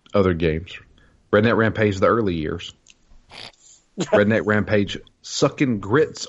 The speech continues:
Speaker 1: on Route sixty-six.
Speaker 2: I remember that. I played that game.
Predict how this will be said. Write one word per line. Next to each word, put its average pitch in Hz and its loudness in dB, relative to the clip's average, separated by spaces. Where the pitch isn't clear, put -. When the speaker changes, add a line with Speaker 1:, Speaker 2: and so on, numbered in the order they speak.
Speaker 1:
on 107 -6
Route 139 -2
sixty-six. 113 -6
Speaker 2:
I 175 0
remember 185 -4
that. 151 -6
I 147 -6
played 196 -4
that 143 -10
game. 147 -14